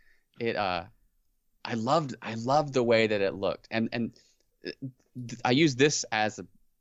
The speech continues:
I use this specific example as a broader appeal for the whole film. They filmed it in Canada, and everything just looks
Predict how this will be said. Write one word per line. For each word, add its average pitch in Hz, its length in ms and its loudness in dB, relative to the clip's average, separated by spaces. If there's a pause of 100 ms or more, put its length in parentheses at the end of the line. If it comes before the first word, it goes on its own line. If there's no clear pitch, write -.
(340)
I 113 60 -8
use 123 160 -2
this 147 160 -2
specific 123 400 -6
example 98 400 -2
as 95 160 0
a 98 40 -2
broader 98 480 2
appeal 104 380 -2
for 98 140 -6
the 87 80 -6
whole 85 160 -4
film. 113 500 0 (840)
They 123 100 2
filmed 180 220 2
it 160 60 0
in 123 80 -2
Canada, 110 540 0 (480)
and 117 160 -6
everything 151 460 0
just 107 200 -8
looks 107 440 -4